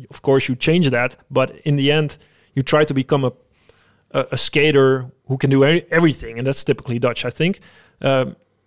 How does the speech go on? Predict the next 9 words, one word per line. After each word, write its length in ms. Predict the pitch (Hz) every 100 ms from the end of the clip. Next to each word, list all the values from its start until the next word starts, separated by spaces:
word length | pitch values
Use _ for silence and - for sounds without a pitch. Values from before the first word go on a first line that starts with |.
| -
you 140 | 147
just 320 | 143 147 -
cut 160 | - 147
out, 260 | 139 127 _ _ _ _ _ _ -
cut 160 | 151
out 200 | 139 131 -
every 360 | - 170 147 143
other 240 | 135 139 120
training. 400 | - 123 123